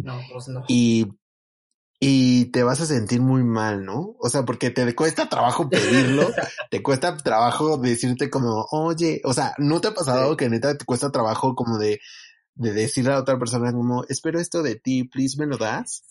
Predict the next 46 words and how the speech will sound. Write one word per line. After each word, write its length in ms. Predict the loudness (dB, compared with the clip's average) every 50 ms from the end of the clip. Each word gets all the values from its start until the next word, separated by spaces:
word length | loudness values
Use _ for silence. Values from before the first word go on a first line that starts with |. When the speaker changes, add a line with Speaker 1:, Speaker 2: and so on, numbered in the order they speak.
| -20 -20 -20 -16
Speaker 1:
Sí, 60 | -10 -6
Speaker 2:
O 40 | -4
sea, 120 | -2 -2 -2
Speaker 1:
exacto. 140 | -2 0 -2
Speaker 2:
y 60 | 0
te 100 | 0 0
sientes 280 | 0 0 0 0 0 0
culpable 380 | 0 0 2 2 2 4 2
de 60 | 2
decir 200 | 2 2 0 -2 -2
como, 360 | -2 -2 0 0 -2 0 -2
"Ay, 100 | -2 -2
no, 200 | -2 -2 -4 -2 -2
no 120 | -2 -2
debería 340 | 0 0 0 2 2 2 2
de 60 | 2
estárselo 380 | 0 -2 -4 -2 -2 -4 -4 -2
pidiendo", 540 | -4 -4 -2 0 0 2 2 2 0 0 0
o 220 | 0 -2 -2 -2
"¿Qué 100 | -2 -4
tal 220 | -4 -4 -4 -6 -6
que, 360 | -6 -4 -4 -4 -6 -8 -10 -8
que 420 | -4 -4 -2 -2 -4 -4 -6 -6
me 180 | -8 -6 -6 -4
manda 180 | -2 -2 -2 -2
a 20 |
la 80 | 0 0
verga?". 320 | 0 0 0 -2 -4 -6 -8 -14 -20 -20 -20 -20 _ _ _ _ _ _ -2
Pero 300 | 0 2 2 2 2 0
sí 200 | -2 -6 -6 -2
creo 220 | 0 0 0 0
que 160 | 0 0 0 0
es 120 | 0 0
mucho 360 | 0 0 -2 -2 -4 -4 -4
de, 320 | -2 0 -2 -2 -2 -6 -8
"Güey, 220 | -4 -2 -2 -2 -2
te 120 | -4 -6 -10
lo 120 | -10 -8
tengo 280 | -4 -2 0 0 0 -2
que 80 | -2 -4
decir", 600 | -6 -8 -8 -8 -8 -6 -4 -2 -2 -4 -6 -10 _ _ _ _ _ _
porque 240 | -6 -4 -2 -2 -2
¿qué 120 | -2 -2 -2
tal 240 | -2 -2 -4 -4 -2
que 100 | -2 -2
la, 120 | -2 -2